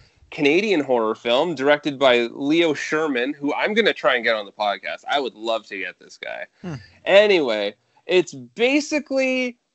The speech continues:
Speaker 1: The Thing and The Crazies and The Descent put together, but it's underground in nineteen, uh, eighteen, I think. It's during the First World War.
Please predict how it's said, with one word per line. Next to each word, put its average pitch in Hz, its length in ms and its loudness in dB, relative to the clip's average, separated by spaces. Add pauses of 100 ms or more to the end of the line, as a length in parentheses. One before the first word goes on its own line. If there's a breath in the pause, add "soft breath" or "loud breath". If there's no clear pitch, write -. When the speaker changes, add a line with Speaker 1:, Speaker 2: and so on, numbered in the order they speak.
(100)
Speaker 1:
The 147 220 0
Thing 202 560 0 (120)
and 165 340 0
The 151 80 0
Crazies 175 800 2
and 151 180 2
The 147 60 0
Descent 147 640 2 (160)
put 196 220 2
together, 147 720 4
but 135 260 4
it's 139 300 2
underground 143 920 0
in 123 480 -6
nineteen, 143 920 0 (380)
uh, 117 280 -2
eighteen, 147 600 0
I 196 140 0
think. 226 300 2
It's - 140 -2
during 185 160 6
the 170 80 4
First 180 320 2
World 151 180 2
War. 117 440 0